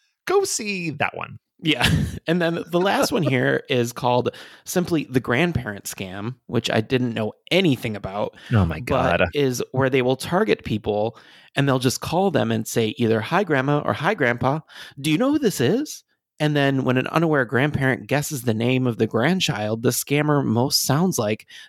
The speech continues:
Speaker 2: the scammer will able to instantly secure their trust. The
Speaker 1: <gasps>
Speaker 2: fake grandchild then asks for money to solve some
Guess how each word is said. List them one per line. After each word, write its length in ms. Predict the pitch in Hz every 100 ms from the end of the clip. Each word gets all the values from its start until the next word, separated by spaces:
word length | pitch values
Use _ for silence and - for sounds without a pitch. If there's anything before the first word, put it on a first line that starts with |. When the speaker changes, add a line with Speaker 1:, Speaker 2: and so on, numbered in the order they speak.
| -
Speaker 2:
the 80 |
scammer 440 | 123 - 156 175 175
will 240 | - 120 - -
able 340 | 147 156 -
to 200 | - - - -
instantly 560 | 202 - 233 240 240
secure 480 | 226 190 - - 131
their 160 | 131 139
trust. 520 | - - 233 - - -
The 320 | 214 240 226
Speaker 1:
<gasps> 120 | 208
Speaker 2:
fake 200 | 202 185 208 -
grandchild 720 | 143 156 180 156 139 113 120 - - -
then 340 | 120 139 185
asks 280 | 143 160 -
for 160 | - 127
money 260 | 113 117
to 80 | 120
solve 340 | 117 - 113 113
some 280 | - 127